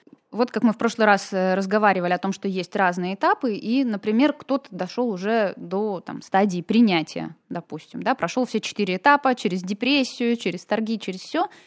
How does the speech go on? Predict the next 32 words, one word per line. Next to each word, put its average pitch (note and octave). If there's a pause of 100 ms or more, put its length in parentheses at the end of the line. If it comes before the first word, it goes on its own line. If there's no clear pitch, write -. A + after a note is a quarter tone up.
(260)
и C4+
пришел E4+
уже A#3+
к A#3
стадии A3+
принятия, A#3+
начинает A#3+
как-то A#3
вот G#3
потихоньку A3+
разруливать, F3+
э, E3+ (100)
какие-то G3
проблемы, F3+
которые E3
возникают. E3+ (440)
А E3+
другой A3
человек, A#3
например, G3
застал G#3+
еще G#3
на F3+
стадии F#3
гнева. D#3
Его F#3
все A3
раздражает, F#3
ему E3
все -
не A3
нравится. E3